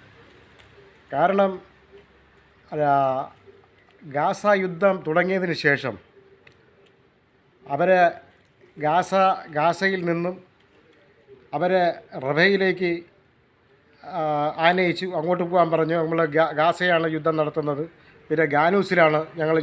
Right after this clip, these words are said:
യുദ്ധം ചെയ്യാൻ പോകുന്നത്." അങ്ങനെ ഓരോന്ന് പറഞ്ഞ് പറഞ്ഞ് ആ ജനങ്ങളെല്ലാം അവിടെ നിന്ന്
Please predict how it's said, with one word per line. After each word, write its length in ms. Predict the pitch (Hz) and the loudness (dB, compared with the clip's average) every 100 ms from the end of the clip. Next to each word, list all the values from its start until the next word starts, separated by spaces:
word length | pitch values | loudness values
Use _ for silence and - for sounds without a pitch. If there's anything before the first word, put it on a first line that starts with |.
| 156 | -2
യുദ്ധം 200 | 151 156 | -2 -4
ചെയ്യാൻ 240 | 151 151 139 | 0 0 0
പോകുന്നത്." 300 | 143 135 131 147 - - - - | -6 -6 -8 -14 -18 -20 -20 -10
അങ്ങനെ 200 | 160 208 196 | -2 0 2
ഓരോന്ന് 260 | 208 214 196 | 2 2 2
പറഞ്ഞ് 220 | 190 208 196 | 2 2 2
പറഞ്ഞ് 220 | 196 190 185 | 0 2 4
ആ 20 | 185 170 | 4 2
ജനങ്ങളെല്ലാം 680 | 170 190 196 185 180 175 170 | 0 2 2 2 4 2 2
അവിടെ 160 | 180 | 0
നിന്ന് 180 | 175 175 | -2 -2